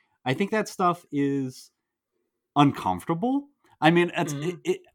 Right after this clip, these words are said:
Speaker 1: I think it's very uncomfortable. It's not clear what tone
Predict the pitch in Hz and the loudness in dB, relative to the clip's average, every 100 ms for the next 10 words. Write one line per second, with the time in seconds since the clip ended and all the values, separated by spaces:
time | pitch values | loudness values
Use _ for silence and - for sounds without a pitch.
0 | - 165 208 208 - - 101 117 156 214 | -4 -2 -2 -2 -6 -10 0 4 4 4
1 | 208 - 139 131 139 135 131 - 135 120 | 0 0 0 0 -6 -6 -8 -6 -6 -4
2 | 127 131 160 - - 165 156 147 120 117 | 0 2 2 0 -4 -2 -2 -2 -2 -2
3 | - - 117 123 143 165 165 | -6 -6 0 2 2 0 -4